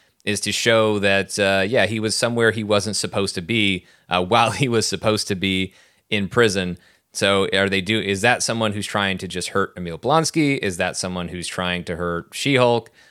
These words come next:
Uh, only time will tell, uh, a-, as we go on here. So, uh, but overall, I, I think this was just another terrific episode, and I'm really excited to go and, and rewatch, uh, episode three next week and be able to talk about it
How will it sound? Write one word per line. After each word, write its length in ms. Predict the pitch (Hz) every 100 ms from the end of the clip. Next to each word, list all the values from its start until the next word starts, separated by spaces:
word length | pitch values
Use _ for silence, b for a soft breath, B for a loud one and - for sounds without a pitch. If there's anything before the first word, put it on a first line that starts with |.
| b
Uh, 280 | - 92 90 -
only 380 | 101 101 92 - -
time 240 | 107 95
will 100 | 95
tell, 420 | 90 101 98 90 90
uh, 260 | 90 87
a-, 200 | - 92
as 160 | 95 87
we 100 | 95
go 240 | 87 87
on 240 | 87 113 110
here. 340 | 95 90 82 b b b b
So, 520 | - 110 104 101 90 -
uh, 300 | 104 95 92
but 180 | - 127
overall, 360 | 151 127 120
I, 220 | 110 110 104
I 60 |
think 160 | 120 104
this 140 | 107
was 280 | 107 90 - _ _ -
just 200 | - -
another 480 | 104 110 107 107
terrific 540 | 101 - 101 98 101 92
episode, 640 | 90 95 - 98 95 87 b b b -
and 320 | 92 92 87
I'm 180 | 104 113
really 220 | 113 107
excited 400 | 95 101 101 95
to 80 | 92
go 320 | 98 101 98
and, 160 | 92 95
and 200 | 98 92
rewatch, 720 | 113 104 98 101 107 - -
uh, 280 | 98 95 98
episode 420 | 104 98 - 101
three 260 | 90 104 107
next 260 | 98 101 -
week 240 | 104 120
and 100 | 95
be 120 | 92
able 180 | 98 98
to 80 | 90
talk 260 | - 101 -
about 240 | 101 104
it 180 | 104